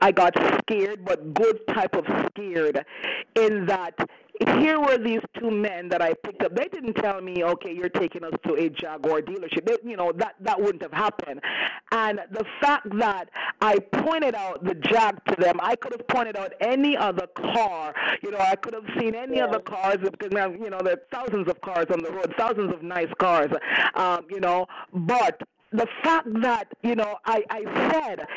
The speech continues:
Speaker 1: you know, "Which one of you are gonna buy me, um, you know, one of those Jags?" And I was taking them to a Jaguar, um,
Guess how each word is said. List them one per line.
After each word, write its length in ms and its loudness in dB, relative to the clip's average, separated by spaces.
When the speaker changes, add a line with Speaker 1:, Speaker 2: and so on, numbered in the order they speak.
Speaker 1:
you 100 4
know, 240 4
"Which 340 0
one 140 -2
of 160 -2
you 220 2
are 80 -8
gonna 260 -4
buy 380 2
me, 480 -2
um, 360 2
you 80 0
know, 320 -4
one 280 8
of 180 2
those 400 4
Jags?" 580 -4
And 280 4
I 140 6
was 220 6
taking 420 2
them 220 0
to 140 -12
a 160 0
Jaguar, 720 0
um, 440 2